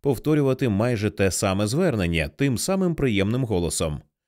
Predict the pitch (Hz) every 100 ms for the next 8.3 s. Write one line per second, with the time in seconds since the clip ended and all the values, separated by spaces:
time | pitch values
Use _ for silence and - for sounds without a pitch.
0 | _ _ 202 220 233 - 165 170 151 139
1 | 185 156 151 151 156 151 170 - 123 185
2 | - 214 214 104 107 113 110 120 107 165
3 | - 208 196 208 - 101 98 - 104 110
4 | _ _ _ _ _ - 110 151 147 196
5 | - 156 165 175 190 165 185 233 208 98
6 | 95 76 - _ _ 180 151 110 110 147
7 | 220 185 151 127 135 131 135 120 - 135
8 | 120 107 110